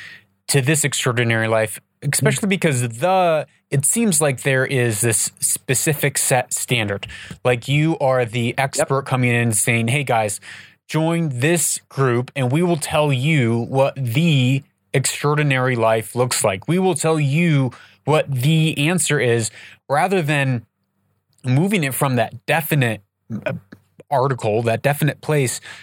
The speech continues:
Speaker 1: to kind of zooming out, and, and you're almost as a guide, you're a-, almost as, uh, you know, uh, an everyman equal, saying, like,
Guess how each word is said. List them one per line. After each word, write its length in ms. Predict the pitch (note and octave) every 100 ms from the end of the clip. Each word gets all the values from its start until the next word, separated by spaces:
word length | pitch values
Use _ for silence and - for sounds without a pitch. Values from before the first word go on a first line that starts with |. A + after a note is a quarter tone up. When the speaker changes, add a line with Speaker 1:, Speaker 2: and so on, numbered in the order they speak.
| -
Speaker 1:
to 500 | - C#3+ C#3 C3+ C3+ - _ _ _ _ _ -
kind 180 | G3 F3
of 60 |
zooming 420 | B2 B2 G3 F#3
out, 320 | C#3+ F3 F3+ D3
and, 160 | C#3+ -
and 260 | C#3+ C#3+ -
you're 340 | D3 D3+ D#3+
almost 260 | D3+ E3 D3+
as 200 | C3+ A2
a 40 |
guide, 600 | A2 C3 C3+ D#3+ C3 A2 G#2+
you're 240 | A#2 A#2
a-, 140 | - -
almost 400 | C#3 D3 C3 -
as, 360 | C3+ A#2+ G#2+ - - - - -
uh, 300 | B2+ G#2 G2 - _ _ _
you 100 | C3
know, 220 | A#2 G#2+ G2+
uh, 120 | A2 -
an 180 | B2+ A#2+
everyman 680 | - C#3+ C#3 C#3 B2+ B2+ B2 -
equal, 440 | C#3+ C#3+ C3 A#2
saying, 220 | A2 B2
like, 220 | A2+ A2+